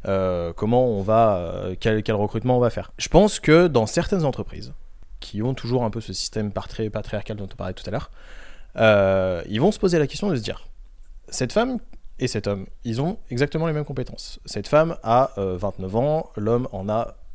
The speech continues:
vingt-huit, admettons. Euh, c'est-à-dire que cette femme va bientôt envisager de faire des enfants,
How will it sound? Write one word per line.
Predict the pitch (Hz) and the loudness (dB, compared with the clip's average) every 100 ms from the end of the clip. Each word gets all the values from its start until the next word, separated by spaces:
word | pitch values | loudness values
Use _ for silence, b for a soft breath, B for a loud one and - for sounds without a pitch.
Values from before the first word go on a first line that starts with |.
| - - - | -12 -12 -10
vingt-huit, | 104 95 - - - - - - - - - | -8 -8 -12 -14 -16 -16 -14 -14 -14 -10 -6
admettons. | 104 98 - B B B B B 113 | -4 -6 -10 B B B B B 2
Euh, | 110 104 98 95 92 95 - | 4 4 4 2 0 -4 -6
c'est-à-dire | - 120 196 | -4 -2 0
que | 120 | -2
cette | 120 | -2
femme | 202 214 | 0 0
va | 110 | 2
bientôt | 123 131 208 247 - - - - - - - - - - - | 2 4 4 4 -8 -14 -14 -14 -14 -14 -14 -14 -14 -14 -4
envisager | - 127 120 120 190 | 2 4 6 4 2
de | |
faire | 165 | 2
des | 151 147 | 0 0
enfants, | - | -4